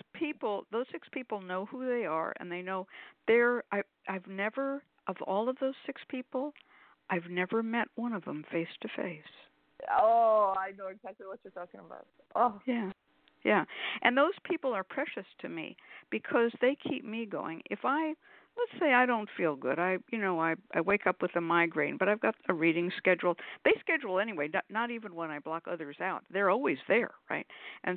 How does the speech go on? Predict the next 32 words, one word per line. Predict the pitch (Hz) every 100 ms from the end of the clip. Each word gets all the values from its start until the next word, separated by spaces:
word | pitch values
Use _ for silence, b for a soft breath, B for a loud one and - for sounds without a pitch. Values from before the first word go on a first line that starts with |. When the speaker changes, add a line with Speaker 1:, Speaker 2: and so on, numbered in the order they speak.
| -
Speaker 1:
so | 185
they, | 175 185 -
you | 190
know, | 170 160
they | 175
have | 185
their | 170
monthly | 147 156 -
reading | 165 165 151 165
or | 160
bi-monthly | 143 147 151 156 190
or | 180
whatever | 165 156 156 151
it |
may | - 156
be | 160 202
reading. | 359 294 - B B B B
And, | 165 170 175
um, | 165 160 151
and | 180
it's | 190 - -
Miss | 180 185 -
So-and-so. | 160 151 151
I'm | 190
not | 190
gonna | 156 143
call | 151 151
a | 190
name | 160 147
here. | 160 165 B B B
It's | 185 -
so-and-so. | 180 160 - 190